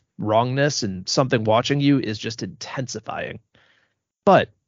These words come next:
we do make it to the stream. We get across, we get up the hill, we get to the village,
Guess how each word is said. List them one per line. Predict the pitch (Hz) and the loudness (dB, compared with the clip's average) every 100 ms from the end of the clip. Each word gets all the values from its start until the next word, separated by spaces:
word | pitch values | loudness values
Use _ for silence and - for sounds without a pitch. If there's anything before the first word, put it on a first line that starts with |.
| _ _ _ _ | _ _ _ _
we | - | -6
do | 107 | -4
make | 120 127 | -2 -2
it | 131 | -4
to | 127 | -6
the | |
stream. | - - 107 98 107 - _ | -8 -8 -8 -8 -12 -18 _
We | 98 | -6
get | 98 | -6
across, | - 113 147 - - - | 0 4 4 2 -8 -4
we | |
get | - | -2
up | - - | -2 -4
the | |
hill, | - 117 170 - _ _ _ _ _ _ _ | 0 2 2 -4 _ _ _ _ _ _ _
we | 101 | -4
get | 107 104 | -4 -4
to | |
the | 120 | -2
village, | 110 98 95 90 | 0 2 0 -2